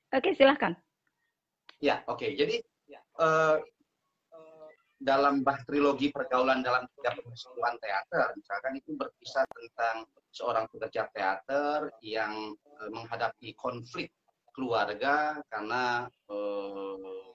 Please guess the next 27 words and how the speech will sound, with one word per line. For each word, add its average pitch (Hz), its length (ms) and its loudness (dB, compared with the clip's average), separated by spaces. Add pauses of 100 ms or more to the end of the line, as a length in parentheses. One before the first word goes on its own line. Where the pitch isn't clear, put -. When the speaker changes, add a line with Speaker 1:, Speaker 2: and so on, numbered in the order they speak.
(140)
Speaker 2:
istrinya 131 720 -4 (480)
sebagai 107 800 -4
seorang 107 640 -6
perempuan, 117 880 0
sebagai 104 480 -6
seorang 104 640 -12
ibu, 139 640 -2 (560)
dan 104 160 -8
sebagai 98 240 -12
manusia 110 560 0
tentu 110 160 -6
saja - 400 -8
butuh, - 320 0 (160)
eh, 95 640 -6 (160)
apa, 139 460 -10 (680)
eh, 104 140 -6 (100)
hal-hal 117 400 0
yang 104 300 -4 (260)
keseharian, 104 720 -2
untuk - 140 -18 (100)
makan, 110 560 0
untuk - 160 -18
jajan 104 480 -6
anak, 107 400 -4
dan 90 160 -8
lain 90 80 -10
sebagainya. 107 600 -6